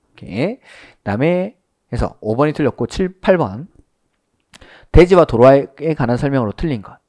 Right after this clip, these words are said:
옳은 것. 도시 지역에서 대지에 접하는 막다른 도로의 길이가 삼십오 미터인 경우, 자, 삼십오 미터인 경우니까 요거는 삼십오 미터 미만인 경우입니까? 삼십오 미터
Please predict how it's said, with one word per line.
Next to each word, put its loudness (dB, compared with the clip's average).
옳은 4
것. -2
도시 4
지역에서 2
대지에 4
접하는 -4
막다른 2
도로의 2
길이가 -6
삼십오 -4
미터인 -2
경우, -10
자, -6
삼십오 0
미터인 0
경우니까 0
요거는 2
삼십오 -2
미터 -2
미만인 -2
경우입니까? 2
삼십오 -2
미터 -4